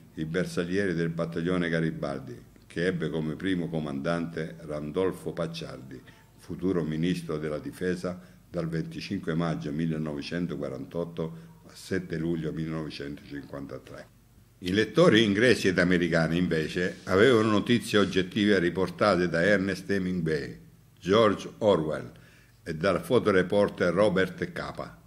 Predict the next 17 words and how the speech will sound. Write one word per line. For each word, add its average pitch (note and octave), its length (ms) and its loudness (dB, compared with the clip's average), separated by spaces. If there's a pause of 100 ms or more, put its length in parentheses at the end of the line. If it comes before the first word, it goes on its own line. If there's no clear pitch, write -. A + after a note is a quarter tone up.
(840)
A - 100 -6
ricordare G#2 500 6
i G#2+ 40 4
nostri A2+ 320 0
caduti, F#2 400 2
come E2 220 -2
afferma F2+ 420 2
la E2+ 100 0
scritta E2+ 760 -4 (240)
L'Italia D#2+ 680 0
a - 20 -10
tutti - 360 -6
i - 20 -10
suoi F2+ 240 -2
caduti D#2 380 -4
in - 40 -8
Spagna, F#2 580 -2